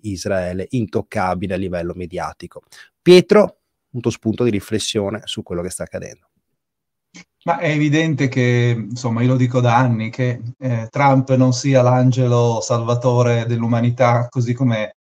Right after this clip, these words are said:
Speaker 2: molti si aspettavano. Eh, la, la sua stessa famiglia già dagli anni ottanta è stata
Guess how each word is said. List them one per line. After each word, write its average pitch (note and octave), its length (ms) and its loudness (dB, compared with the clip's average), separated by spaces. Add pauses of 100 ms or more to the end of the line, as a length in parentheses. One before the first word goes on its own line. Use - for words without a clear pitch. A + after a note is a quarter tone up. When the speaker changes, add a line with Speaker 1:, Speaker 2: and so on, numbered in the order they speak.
(100)
Speaker 2:
molti B2 340 2
si A#2+ 100 -2
aspettavano. A#2+ 840 0 (420)
Eh, A#2+ 400 -4
la, A2 280 -4
la B2+ 120 -2
sua B2+ 160 -2
stessa C3 360 -2
famiglia B2 580 4
già A#2+ 140 0
dagli A#2 200 0
anni A#2+ 240 2
ottanta A#2+ 520 0
è A2+ 40 -6
stata A#2 500 -6